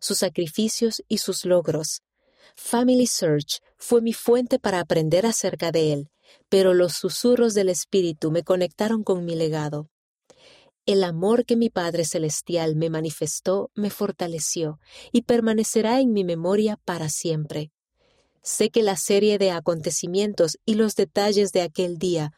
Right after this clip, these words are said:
fueron bendiciones del Señor. Family Search, establecer nexos familiares. Familysearch punto org te facilita compartir y buscar historias e información sobre los miembros de tu familia.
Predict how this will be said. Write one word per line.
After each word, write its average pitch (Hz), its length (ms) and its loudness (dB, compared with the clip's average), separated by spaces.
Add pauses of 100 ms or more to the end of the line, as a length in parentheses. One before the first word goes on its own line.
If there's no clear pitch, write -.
(180)
fueron 233 500 2
bendiciones 160 680 -2
del 156 160 -2
Señor. 151 480 -6 (1500)
Family 254 560 0
Search, - 600 -2 (200)
establecer 220 800 0
nexos 202 520 -2
familiares. 156 760 -4 (960)
Familysearch 226 960 2
punto 226 440 4
org 208 720 0 (300)
te 233 100 0
facilita 226 640 2
compartir 202 720 0
y 202 120 2
buscar 185 360 2
historias 202 720 2
e 247 80 2
información 226 760 2
sobre 190 240 0
los 160 220 0
miembros 196 360 0
de 214 80 -2
tu 180 120 -6
familia. 151 600 -4